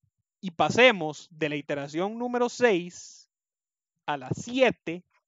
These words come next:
el siguiente número a desplegar acá va a ser la suma de los nuevos valores menor y mayor,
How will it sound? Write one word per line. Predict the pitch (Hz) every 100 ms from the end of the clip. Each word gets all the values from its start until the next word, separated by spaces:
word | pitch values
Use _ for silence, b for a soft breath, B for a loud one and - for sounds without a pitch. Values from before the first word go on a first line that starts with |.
| _ _ _ _ -
el | 202 180
siguiente | 175 165 226 277 320
número | 311 311 190 151
a | 147
desplegar | - 147 143 170 226
acá | - 226 226 _ _ -
va | 165
a | 170
ser | 190 170 - _ -
la | 139 139
suma | - 277 254 214 214
de | 160 139
los | 135
nuevos | 143 165 220 262 254 262 247
valores | 247 202 196 196 - -
menor | 135 131 160 175 196 - _ _ _ _ -
y | 156 143
mayor, | 190 185 254 -